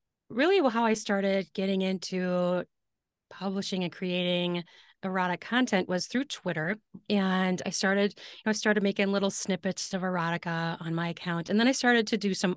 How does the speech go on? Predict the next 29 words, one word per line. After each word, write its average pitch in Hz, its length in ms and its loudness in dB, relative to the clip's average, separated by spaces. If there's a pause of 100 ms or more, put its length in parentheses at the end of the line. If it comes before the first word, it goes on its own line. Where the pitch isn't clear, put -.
audio 190 680 4 (340)
reading 214 520 4
of 170 120 0
those 170 240 -2
snippets. - 460 -6 (520)
And 185 520 0 (440)
people 214 260 2
really 170 200 2
responded 170 560 0
to - 80 -6
my 147 140 -2
voice, - 340 0
and 170 140 0
they 160 100 -2
just 160 260 -8
kept - 240 -10 (480)
talking 247 300 -2
to 214 60 4
me 185 80 4
about 156 240 0
it. - 100 -8 (260)
And 240 80 0
often 247 340 2
I 214 100 6
would 190 160 2
say, 175 360 0
"Oh, 185 440 -4 (120)
fuck 226 160 -6 (120)
yeah," 151 220 -4